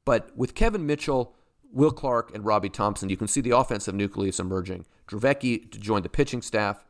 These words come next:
and then a couple weeks later, they get Rick Rushell, Big Daddy, from the Pirates.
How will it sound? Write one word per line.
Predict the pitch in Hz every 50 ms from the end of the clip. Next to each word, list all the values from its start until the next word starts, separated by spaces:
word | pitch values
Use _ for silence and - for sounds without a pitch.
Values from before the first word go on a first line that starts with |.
| _ _ _ _ _ _ _ _ _ _ _ -
and | 117 120
then | 131 185 202 190 170 156 - _ _ -
a |
couple | - 165 151 - 147 135 - _ _ -
weeks | 139 139 120 -
later, | - 151 165 175 147 139 123 113 - - - _ -
they | 120 123
get | 117 139 131 - 127
Rick | 123 - -
Rushell, | 120 131 123 - 110 -
Big | - 131 110 107
Daddy, | 117 104 104 104 98 92 87 85 -
from | - 95 85
the | 80
Pirates. | - - - 73 73 - - - - -